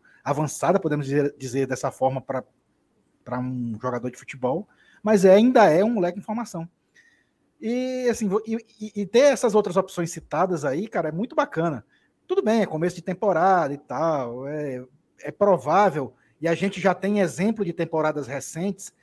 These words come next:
que o time que começa uma temporada é bem diferente daquele que a gente vai ver lá pro meio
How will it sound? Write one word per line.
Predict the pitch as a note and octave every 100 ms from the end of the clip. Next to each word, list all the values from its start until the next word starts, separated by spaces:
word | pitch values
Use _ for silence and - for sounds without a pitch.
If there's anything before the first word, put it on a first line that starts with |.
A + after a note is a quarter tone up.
| _ _
que | F#3
o |
time | F#3 C4 E4+
que | D4
começa | G#3+ F3+ E3 F#3 F3+ D#3
uma | D3+
temporada | D#3 C3+ C#3+ D#3 E3+
é |
bem | C3+ - F#3+ A#3+ A3+
diferente | - E3 E3 -
daquele | D3 D#3+
que | -
a | D3
gente | D3
vai | D3 C3+
ver | C3
lá | F3+
pro | G#3 E3+
meio | C3+ F3